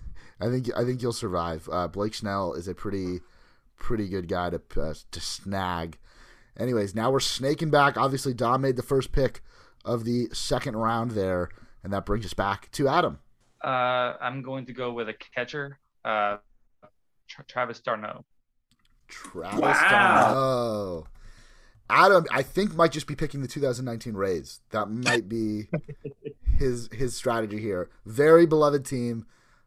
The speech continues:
Speaker 1: Uh, one of my favorite Rays teams of all time. And Travis d'Arnaud was such a huge part of that team. Uh, but might, might end up, uh, by the time this thing's said and done, like, have the, having the least amount of games played in a Rays uniform that's, like, being taken in this draft. So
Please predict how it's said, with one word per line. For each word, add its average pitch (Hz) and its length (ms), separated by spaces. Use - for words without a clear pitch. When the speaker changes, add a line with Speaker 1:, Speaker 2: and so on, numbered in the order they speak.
Speaker 1:
Uh, 90 220
one 127 320
of 175 60
my 156 80
favorite 135 260
Rays 113 220
teams 113 200
of 113 60
all 101 140
time. 95 480
And 92 120
Travis 123 300
d'Arnaud 110 280
was 95 100
such 156 320
a 95 80
huge 113 340
part 104 180
of 92 60
that 87 160
team. 85 360
Uh, 76 120
but 82 200
might, 120 420
might 147 300
end 220 160
up, 202 260
uh, 120 80
by 120 200
the 123 100
time 175 180
this 175 140
thing's 160 200
said 165 160
and 131 100
done, 117 360
like, 107 120
have 127 180
the, 113 100
having 139 240
the 123 80
least 139 340
amount 135 280
of 101 180
games 117 260
played 113 280
in 101 80
a 98 40
Rays 98 240
uniform 135 540
that's, 92 160
like, 87 180
being 101 180
taken 87 360
in 82 80
this 80 140
draft. 73 440
So 80 380